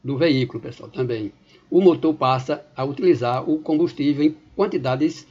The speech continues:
extremamente bem dosadas de acordo com sua necessidade. Vamos à próxima questão.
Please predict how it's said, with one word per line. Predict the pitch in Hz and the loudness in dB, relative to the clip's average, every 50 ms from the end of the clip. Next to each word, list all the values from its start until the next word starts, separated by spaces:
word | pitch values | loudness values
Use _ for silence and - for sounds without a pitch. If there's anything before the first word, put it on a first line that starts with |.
| _ _ | _ _
extremamente | _ - 196 196 196 170 135 127 123 127 131 - - - - - _ _ _ _ | _ -4 -2 0 0 0 0 0 0 -2 -2 -4 -10 -18 -20 -20 _ _ _ _
bem | 147 123 160 175 | -2 2 2 4
dosadas | 175 196 185 160 - 151 127 123 127 135 143 139 143 | 4 4 0 0 0 2 2 2 2 0 -4 -4 0
de | 165 185 | 0 0
acordo | 170 - - 123 135 131 131 131 | 0 -2 -6 -6 -6 -4 -6 -8
com | - - 160 160 180 180 - - - _ _ _ | -6 -2 0 0 0 0 -2 -10 -20 _ _ _
sua | - - - 143 151 160 151 | -20 -8 -4 -2 0 4 4
necessidade. | 151 143 170 165 - - 170 175 - - 156 123 113 104 98 101 104 104 - _ _ _ _ _ _ _ _ _ _ _ _ _ _ _ _ _ _ _ _ _ _ _ _ _ _ _ | 6 6 4 2 2 -2 -2 -2 0 -2 -2 -2 -2 -4 -4 -8 -10 -10 -12 _ _ _ _ _ _ _ _ _ _ _ _ _ _ _ _ _ _ _ _ _ _ _ _ _ _ _
Vamos | - - 127 117 - | -8 -6 -6 -4 -4
à | 123 | -6
próxima | - - 139 147 139 - 113 | -6 -4 -4 -4 -4 -4 -8
questão. | 120 - 139 123 - - 104 98 - | -8 -8 -10 -10 -8 -10 -10 -10 -10